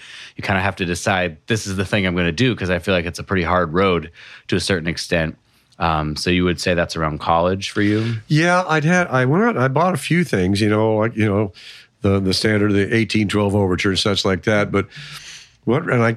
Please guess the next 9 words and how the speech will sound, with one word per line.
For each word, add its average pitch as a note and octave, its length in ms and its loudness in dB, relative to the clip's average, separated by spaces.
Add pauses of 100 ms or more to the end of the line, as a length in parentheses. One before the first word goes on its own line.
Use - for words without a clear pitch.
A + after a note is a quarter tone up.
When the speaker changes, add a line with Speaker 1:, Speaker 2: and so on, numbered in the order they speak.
(160)
Speaker 2:
it C#3 140 0
was A#2+ 180 0
probably G#3+ 440 0
my A2+ 320 2 (1400)
sophomore D3 800 2
year, D#3+ 240 4
maybe D3 360 2
in C#3 120 4
college, B2+ 460 2